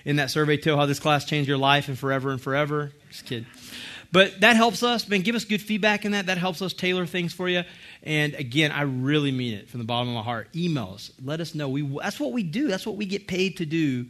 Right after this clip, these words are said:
is to serve you and to, to connect with you and to help you. Help, so don't, don't let us not do that. We want to do that. And Lord, um, thank you for my friends here today. Thank you for my co-laborers in the gospel.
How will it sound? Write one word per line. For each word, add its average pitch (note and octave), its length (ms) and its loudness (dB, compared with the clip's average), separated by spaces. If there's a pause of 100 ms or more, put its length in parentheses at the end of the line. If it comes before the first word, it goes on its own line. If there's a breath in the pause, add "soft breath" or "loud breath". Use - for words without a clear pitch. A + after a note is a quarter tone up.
(260 loud breath)
is B2+ 100 -14
to C3+ 100 -6
serve B2+ 340 -4
you G#2+ 220 -8
and A#2+ 160 -6
to, A#2+ 60 -8 (260)
to - 80 -18
connect B2+ 340 -4
with B2 100 -10
you C3 180 -4
and A#2+ 80 -10
to A#2 60 -10
help - 340 -14
you. - 180 -16 (320 soft breath)
Help, - 280 -12
so C3 260 -6 (380 loud breath)
don't, D#3 320 -4
don't F#3+ 240 -4
let F3+ 140 -2
us F3 260 -6
not D#3 380 -10
do F3+ 180 -4
that. - 200 -6
We C3+ 80 -6
want D#3 220 -8
to C#3+ 40 -8
do D3+ 140 -6
that. - 280 -10
And C#3 220 -10 (380 loud breath)
Lord, E3+ 360 6
um, C3+ 380 0 (1500 loud breath)
thank D3 160 -2
you D3 60 -10
for D3+ 100 -4
my C#3+ 120 0
friends A#2+ 360 -4
here A#2+ 120 -8
today. G#2+ 240 -6
Thank B2+ 180 -8
you B2+ 60 -16
for C#3 100 -10
my A#2 140 -4
co-laborers A#2+ 1300 -6 (220)
in A#2 80 -8
the A#2 60 -6
gospel. A2 460 -12